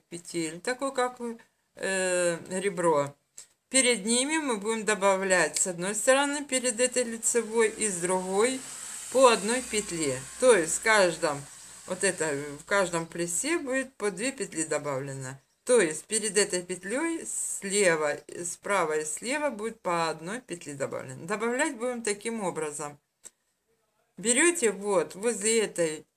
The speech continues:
петли, вот с середины вытаскиваете, видите, я вам показываю, вот. И сажаете на левую спицу. Но не вот так,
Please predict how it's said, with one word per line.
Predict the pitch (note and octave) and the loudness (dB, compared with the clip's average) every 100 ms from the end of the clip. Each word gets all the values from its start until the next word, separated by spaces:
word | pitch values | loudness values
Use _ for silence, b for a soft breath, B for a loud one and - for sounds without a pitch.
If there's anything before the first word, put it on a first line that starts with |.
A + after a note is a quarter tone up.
| _ | _
петли, | - F#3+ E3+ F3 E3 D#3 F3+ G#3+ _ _ _ _ _ _ _ _ _ _ _ _ _ _ | -6 -6 -4 -2 -2 -4 -8 -12 _ _ _ _ _ _ _ _ _ _ _ _ _ _
вот | - G#3+ D4 D4 - _ _ _ | -4 4 4 2 -16 _ _ _
с | - - - | -10 -4 -2
середины | G#3+ G3+ G3+ E3 D#3 D3 | 2 4 2 0 -6 -6
вытаскиваете, | C#3+ D#3 D#3+ C#3 - - F#3+ G#3 G3+ G#3+ | -6 -6 -4 -2 -4 -6 -8 -8 -8 -8
видите, | A3 C4 - E3+ D#3 | -8 -8 -10 -12 -6
я | E3 | -4
вам | E3 D3+ | -4 -10
показываю, | - - C3+ B2+ C3 C3+ D3+ | -14 -10 -8 -8 -8 -8 -4
вот. | E3+ - - _ _ _ _ _ _ _ _ _ _ - | -4 -4 -10 _ _ _ _ _ _ _ _ _ _ -4
И | C4 A#3 | 2 2
сажаете | G#3 - A3 G3 G#3 F#3+ F#3+ G#3 - C4 C4+ C#4 - _ _ _ | 4 2 2 2 4 6 4 0 -4 -4 -4 -8 -20 _ _ _
на | F3 G3+ G3+ F3 C#3 | -8 -2 0 0 -2
левую | D#3+ F#3 G3 E3+ F#3 G#3+ B3+ C#4+ - _ _ | -6 -2 2 2 2 -4 -2 -4 -10 _ _
спицу. | - - - A3 D3 - - C#3+ - _ _ - | -10 -10 -4 -2 -2 -2 -4 -6 -16 _ _ -4
Но | A#3+ | 0
не | A#3 G#3+ | 4 4
вот | G3+ G3+ | 2 2
так, | C#4 E4+ F4+ - | 6 6 4 -12